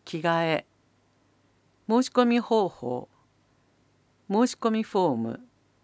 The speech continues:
電話。申し込み期限、六月十八日火曜日。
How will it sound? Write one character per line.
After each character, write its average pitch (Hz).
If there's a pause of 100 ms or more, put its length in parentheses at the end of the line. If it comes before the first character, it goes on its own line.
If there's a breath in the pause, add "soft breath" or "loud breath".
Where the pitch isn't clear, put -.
(160)
電 175
話。 160 (1040)
申 233
し -
込 247
み 233
期 202
限、 123 (1000)
六 196
月 240
十 202
八 185
日 165
火 170
曜 196
日。 139